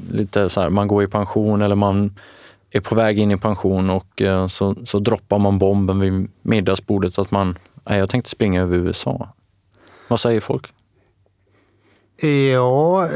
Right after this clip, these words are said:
Speaker 2: det bryr man inte så mycket om. Det är ingen som har sagt att du är idiot eller någonting. Men, eh, <clears throat> vad man säger, det, det, det som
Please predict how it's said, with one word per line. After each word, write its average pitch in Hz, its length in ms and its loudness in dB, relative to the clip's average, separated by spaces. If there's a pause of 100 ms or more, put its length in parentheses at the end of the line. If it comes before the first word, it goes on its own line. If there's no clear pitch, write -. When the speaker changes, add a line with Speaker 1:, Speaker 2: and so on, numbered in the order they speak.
(200)
Speaker 2:
det 143 360 0
bryr 208 220 2
man 185 120 2
inte 190 100 -4
så 131 120 0
mycket 131 220 0
om. 156 300 4
Det 135 280 2
är 127 500 2
ingen 85 160 -4
som 147 120 0
har 165 80 4
sagt - 320 -2
att 113 140 -2
du 117 180 0
är 113 40 2
idiot 120 460 0
eller 127 140 2
någonting. 113 380 0 (260)
Men, 135 420 2
eh, 135 200 2 (500)
<clears throat> - 500 -8
vad 143 240 2
man 143 140 2
säger, 165 540 0 (120)
det, 143 260 -8
det, 147 340 0 (260)
det 147 220 0
som 139 280 0